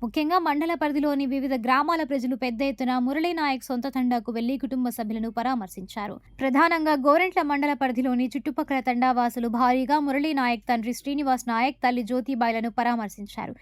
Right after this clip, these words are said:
ఈ సందర్భంగా తమ సొంత కుటుంబ సభ్యుడిని కోల్పోయినట్లు ప్రజలు ఆవేదన వ్యక్తం చేశారు. ఇప్పటికే ఆయన మృతదేహాన్ని ఢిల్లీకి పంపించారు. శనివారం ఉదయం కల్లి తండాలో అంతిమ సంస్కారాలు నిర్వహించి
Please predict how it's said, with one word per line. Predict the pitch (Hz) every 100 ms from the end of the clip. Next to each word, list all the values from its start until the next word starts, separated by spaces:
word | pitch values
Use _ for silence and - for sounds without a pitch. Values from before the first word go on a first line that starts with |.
| - - -
ఈ | 233
సందర్భంగా | 240 240 240 254 320
తమ | 311 262
సొంత | 277 269
కుటుంబ | 302 277 285 285
సభ్యుడిని | 277 254 240 254 247
కోల్పోయినట్లు | 240 262 269 302 269 262 294
ప్రజలు | 269 240 254
ఆవేదన | 240 247 285 294 254
వ్యక్తం | 196 - 190 190
చేశారు. | 202 208 - - - - 254
ఇప్పటికే | 262 311 302 359
ఆయన | 392 349 311
మృతదేహాన్ని | 285 285 294 269 285 277
ఢిల్లీకి | 262 262 277 247
పంపించారు. | 208 196 202 202 202 220
శనివారం | 277 294 339 339 320
ఉదయం | 302 311
కల్లి | 311 277 285
తండాలో | 285 269 262 262 320
అంతిమ | 285 262 254
సంస్కారాలు | 254 254 - 254 240 233
నిర్వహించి | 226 247 277 - 359